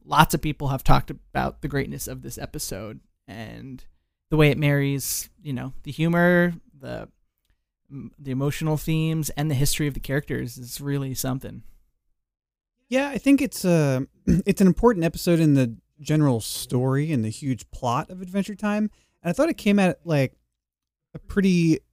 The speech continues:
Speaker 2: special point in the show's run. Like, it's, like, sort of halfway through everything. It's, like, in, in the middle of season five. At that point,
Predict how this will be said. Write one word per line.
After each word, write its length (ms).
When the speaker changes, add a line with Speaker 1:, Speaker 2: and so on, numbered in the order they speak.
Speaker 2:
special 520
point 480
in 500
the 80
show's 1000
run. 560
Like, 180
it's, 160
like, 180
sort 200
of 80
halfway 580
through 720
everything. 380
It's, 120
like, 180
in, 100
in 120
the 60
middle 160
of 60
season 240
five. 480
At 180
that 240
point, 480